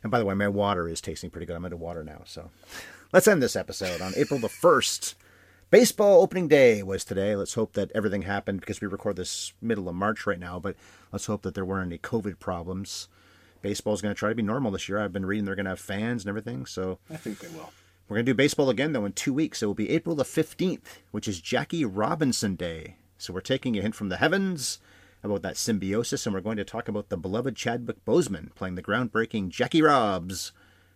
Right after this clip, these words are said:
Speaker 1: in forty-two. I know there's some issues with that one too, but I also know it's a pretty effective film and some good moments, and probably some effectively emotional ones.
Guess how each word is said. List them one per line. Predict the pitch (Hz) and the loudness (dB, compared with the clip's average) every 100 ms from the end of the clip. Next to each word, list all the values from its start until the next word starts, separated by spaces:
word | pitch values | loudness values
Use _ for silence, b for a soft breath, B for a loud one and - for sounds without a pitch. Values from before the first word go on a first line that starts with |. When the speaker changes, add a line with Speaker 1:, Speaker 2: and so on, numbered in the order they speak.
| b | b
Speaker 1:
in | - 85 | -12 -12
forty-two. | - 110 117 104 - 107 - _ _ _ - | -6 0 0 0 0 -2 -2 _ _ _ -12
I | |
know | 85 87 | -8 -8
there's | 90 | -6
some | 95 | -6
issues | 92 95 | -4 -6
with | 87 | -4
that | 95 78 | -4 -4
one | 82 | -6
too, | - 143 156 - | -2 -2 -2 -4
but | 87 | -8
I | |
also | 85 98 | -6 -6
know | 92 92 | -6 -8
it's | - 92 | -10 -14
a | |
pretty | - 95 | -12 -10
effective | 87 90 - 82 | -8 -10 -10 -14
film | - 95 92 | -10 -8 -8
and | 85 | -10
some | 85 | -14
good | 80 85 | -12 -12
moments, | 85 92 92 - - _ b b b | -8 -8 -8 -10 -14 _ b b b
and | - | -8
probably | 143 147 | -4 -4
some | 107 | -6
effectively | 90 113 - 87 90 | -6 -8 -8 -8 -6
emotional | 95 127 87 | -4 -6 -8
ones. | 71 73 - - | -12 -14 -16 -18